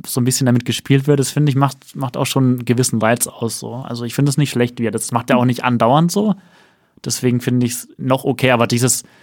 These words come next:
dass es manchmal ein bisschen aufgesetzt wirkt und so, das, das ist ja so ein, ähnlich wie so diese ganzen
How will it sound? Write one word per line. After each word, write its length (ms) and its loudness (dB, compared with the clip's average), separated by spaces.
dass 120 0
es 80 0
manchmal 220 4
ein 40 2
bisschen 180 0
aufgesetzt 640 0
wirkt 220 2
und 120 0
so, 140 2
das, 260 -2
das 160 -6
ist 120 -4
ja 120 4
so 120 2
ein, 260 -2
ähnlich 340 0
wie 80 2
so 220 -4
diese 240 -4
ganzen 360 -2